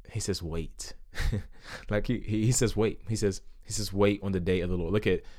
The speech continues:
four verse five. "Look, I am coming to send you the prophet Elijah before the great and terrible day of the Lord comes." So he says, "Wait."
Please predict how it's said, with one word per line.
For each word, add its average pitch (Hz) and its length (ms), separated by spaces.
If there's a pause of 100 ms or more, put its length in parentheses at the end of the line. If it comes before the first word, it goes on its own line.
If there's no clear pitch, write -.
(200)
four 107 180
verse 90 160
five. 90 220
"Look, 113 200
I 107 80
am 95 100
coming 104 220
to - 120
send 98 180
you 98 60
the 87 80
prophet 92 420 (140)
Elijah 87 420 (400)
before 92 400
the 87 140
great 87 340 (480)
and 87 80
terrible 82 500
day 82 400
of 92 120
the 85 100
Lord 78 400
comes." 80 240
So - 80
he 107 80
says, 113 180
"Wait." 85 240